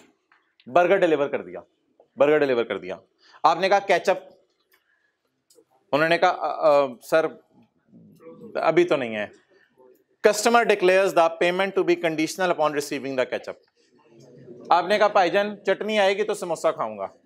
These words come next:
Sorry, जाहिर बात है, कोई मेरे जैसा बंदा होगा, कब केचप नहीं है तो कहाँ से burger खाएं?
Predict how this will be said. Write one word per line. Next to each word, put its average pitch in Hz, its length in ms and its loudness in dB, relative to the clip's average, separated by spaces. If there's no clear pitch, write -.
Sorry, 151 440 0
जाहिर 190 240 4
बात 185 200 2
है, 180 60 -4
कोई 185 80 -6
मेरे 180 160 0
जैसा 185 180 -4
बंदा 175 240 0
होगा, 165 160 2
कब 175 200 -4
केचप 180 380 -2
नहीं 202 160 -8
है 202 80 -6
तो 202 80 -4
कहाँ 202 240 -2
से 202 80 -6
burger 151 300 -2
खाएं? 107 200 -8